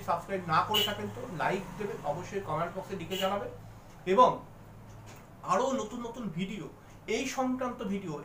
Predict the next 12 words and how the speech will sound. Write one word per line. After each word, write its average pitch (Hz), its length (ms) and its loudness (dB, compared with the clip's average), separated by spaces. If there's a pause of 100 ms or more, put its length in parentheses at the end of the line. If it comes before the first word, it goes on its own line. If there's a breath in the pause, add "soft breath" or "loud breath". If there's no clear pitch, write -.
এই 254 80 0 (140)
ভাব 196 140 4 (140)
সংক্রান্ত 233 420 -4 (140)
video, 170 260 -4
আহ, - 760 -2 (180)
upload 196 300 -2 (140)
করব 190 200 -2 (160)
ভবিষ্যতে, 202 440 -8 (340)
আপনাদের 175 340 -4
সামনে 190 260 -4 (100)
উপস্থাপন 202 460 -4 (120)
করব, 196 160 -2